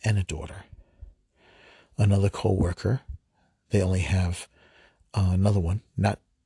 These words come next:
friends, but a, a, a worker, co-worker. I won't go any further details on that. They have only one child. Now, this is, now you probably think that's quite a lot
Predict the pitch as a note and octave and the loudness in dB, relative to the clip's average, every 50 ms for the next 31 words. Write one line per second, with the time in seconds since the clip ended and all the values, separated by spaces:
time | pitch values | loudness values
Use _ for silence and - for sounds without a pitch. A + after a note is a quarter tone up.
0 | _ _ _ _ _ _ - - - - A2+ G#2+ F#2 F2+ G2 G#2+ - - - F#2 | _ _ _ _ _ _ -12 -6 0 2 2 2 2 2 0 -2 -4 -4 -4 -4
1 | F2+ - _ _ _ _ _ _ _ _ _ _ _ _ _ _ _ _ _ _ | -4 -4 _ _ _ _ _ _ _ _ _ _ _ _ _ _ _ _ _ _
2 | _ _ _ _ - - - - A2 G2+ F#2 - - G#2 G#2 G2+ G#2 G2 F2 - | _ _ _ _ -8 -8 -4 -2 -2 0 0 0 0 0 2 4 2 2 0 -2
3 | - - E2+ F2 A2+ - - - - - G#2+ G2 E2+ D#2+ - - - - E2 F2 | -2 -2 0 0 0 -2 -6 -10 -4 -2 0 0 0 -2 -6 -10 -10 -6 -4 -2
4 | E2+ E2 F2 F2+ F2 F#2+ F#2+ F2+ E2 D#2+ - - - F#2 F2 E2 E2 D#2+ F2 - | -2 -2 -2 -2 0 -2 -2 0 -2 -4 -6 -4 -4 -4 -2 -2 -4 -4 -6 -6
5 | - - F2+ F2 F2 F2 E2+ F2 F2+ F#2 - - - - - - - - - _ | -6 -6 -6 -4 -4 -4 -4 -4 -6 -6 -8 -12 -18 -18 -18 -18 -20 -20 -12 _
6 | - G2 F#2 F#2 F#2 F#2+ F2 F2 F2 F2+ F#2+ G#2 - _ _ _ - - G2 G2 | 0 2 2 2 0 -2 -2 -2 0 0 -2 -2 -4 _ _ _ -6 -2 0 2
7 | G#2 A2 A2+ A2 G#2 - - C2+ - - - - - - - - _ _ _ - | 2 2 2 2 0 0 -2 -4 -6 -10 -14 -12 -12 -12 -12 -12 _ _ _ -16
8 | - - - _ _ _ _ - - - - - - - - - A2+ G#2 F#2+ F2 | -16 -16 -20 _ _ _ _ -20 -20 -20 -20 -20 -20 -12 0 2 4 4 4 2
9 | - - - _ - - - - _ - - - - - - _ _ _ _ - | 0 -4 -10 _ -20 -20 -20 -20 _ -18 -14 -14 -14 -14 -16 _ _ _ _ -20
10 | - - - _ - - - - - _ _ _ _ _ _ - D3 D#3 D3+ - | -20 -20 -20 _ -20 -20 -20 -20 -20 _ _ _ _ _ _ 4 4 6 8 6
11 | - - - - - - - - - - - - - - - - - _ _ _ | 6 6 6 6 4 2 0 -4 -10 -8 -6 -6 -8 -8 -10 -14 -18 _ _ _
12 | _ _ _ _ _ _ _ _ _ - A2+ A2 G2+ - - - - _ _ _ | _ _ _ _ _ _ _ _ _ 0 2 2 4 2 0 0 -4 _ _ _
13 | _ _ _ _ _ - A2+ G#2+ G#2+ A2+ A#2+ A#2+ - - G#2+ G#2+ G2 F#2+ - - | _ _ _ _ _ 0 2 4 4 4 2 2 4 2 2 2 2 2 2 2
14 | G#2+ F2+ E2+ - - - - F2+ - F#2 G2+ B2+ C3 G#2+ | 2 0 -2 -4 -6 -4 -4 -4 -2 -2 -2 -2 -2 -4